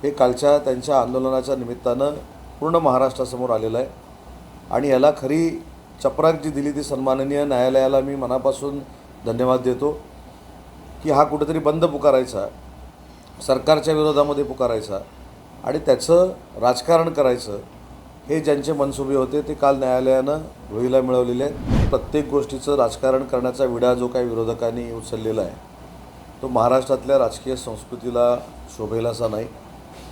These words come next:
त्याचं मूर्तिमंत उदाहरण म्हणजे बदलापूरला जी दुर्दैवी घटना एका कुटुंबाच्या बाबतीमध्ये घडली,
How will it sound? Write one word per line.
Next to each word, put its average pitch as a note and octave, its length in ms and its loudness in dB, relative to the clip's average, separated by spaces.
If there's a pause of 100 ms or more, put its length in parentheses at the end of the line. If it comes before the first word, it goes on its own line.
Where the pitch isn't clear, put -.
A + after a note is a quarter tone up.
(500)
त्याचं C#3 480 2 (380)
मूर्तिमंत D3+ 520 -2
उदाहरण B2+ 400 2
म्हणजे A2+ 360 -6 (1300)
बदलापूरला C#3 600 4
जी C#3+ 380 -6 (800)
दुर्दैवी C3 420 0
घटना B2 340 0 (560)
एका C3+ 180 0
कुटुंबाच्या C3 560 -2
बाबतीमध्ये B2 460 -4
घडली, G#2+ 300 -4